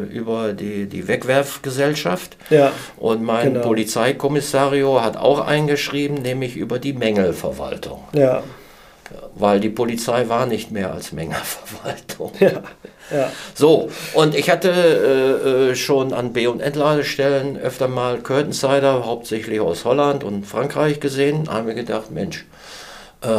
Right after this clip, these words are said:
Speaker 1: das ist doch wohl ein interessantes Thema.“ Das
Speaker 2: Mhm.
Speaker 1: habe ich dann Jörg vorgeschlagen und dann, weiß ich noch,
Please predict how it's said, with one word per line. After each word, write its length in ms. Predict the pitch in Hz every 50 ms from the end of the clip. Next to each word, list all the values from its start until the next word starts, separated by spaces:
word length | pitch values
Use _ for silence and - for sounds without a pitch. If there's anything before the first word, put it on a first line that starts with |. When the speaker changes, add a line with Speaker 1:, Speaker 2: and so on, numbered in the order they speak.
| 107 107 101 92 85 82 - - -
Speaker 1:
das 180 | - - 101 107
ist 140 | 110 - -
doch 140 | 135 123 123
wohl 160 | 135 135 135
ein 60 | 143
interessantes 680 | 135 127 127 - 127 127 - 123 127 127 127 117 - -
Thema.“ 400 | - 92 82 80 76 71 67 67 - -
Das 140 | 113 117
Speaker 2:
Mhm. 40 | 117 104
Speaker 1:
habe 120 | 107 113
ich 80 | 101 -
dann 160 | 117 104 101
Jörg 280 | 101 101 98 95 -
vorgeschlagen 880 | - - 135 139 160 175 185 170 - - - - 185 202 196 196 196 196
und 420 | - - 123 123 - 135 - - - 71 98 110
dann, 360 | - 113 123 131 131 135 - - - _ _ _ -
weiß 200 | - 107 139 143
ich 140 | 147 143 147
noch, 260 | 147 147 143 -